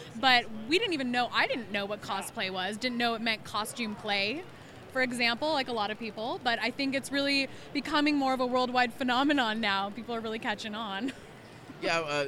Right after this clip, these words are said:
Speaker 2: you know, more and more, uh, that we talk about this film,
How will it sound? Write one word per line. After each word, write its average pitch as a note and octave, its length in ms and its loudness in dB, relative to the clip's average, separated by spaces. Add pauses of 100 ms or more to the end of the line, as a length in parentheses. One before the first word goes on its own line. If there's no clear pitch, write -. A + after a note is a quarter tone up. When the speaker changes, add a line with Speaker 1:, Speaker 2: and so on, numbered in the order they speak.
(160)
Speaker 2:
you C#3 120 -4
know, C#3+ 100 -2
more F3 380 2
and D3+ 180 0
more, D3 540 0 (100)
uh, B2 220 -2
that B2 120 -4
we B2+ 100 -6
talk C3 280 -4
about C3 220 -2
this A#2+ 180 -10
film, C3 460 -2